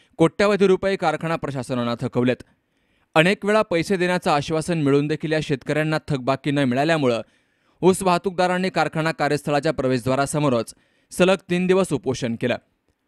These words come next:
या परिसराच्या पन्नास किलोमीटर कार्यक्षेत्रामधून ही ऊस वाहतूक केली जाते.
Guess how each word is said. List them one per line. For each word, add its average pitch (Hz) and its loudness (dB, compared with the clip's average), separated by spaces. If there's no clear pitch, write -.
या 170 6
परिसराच्या 196 -2
पन्नास 180 -2
किलोमीटर 190 0
कार्यक्षेत्रामधून 160 -2
ही 156 0
ऊस 170 0
वाहतूक 160 -2
केली 123 -4
जाते. 123 -4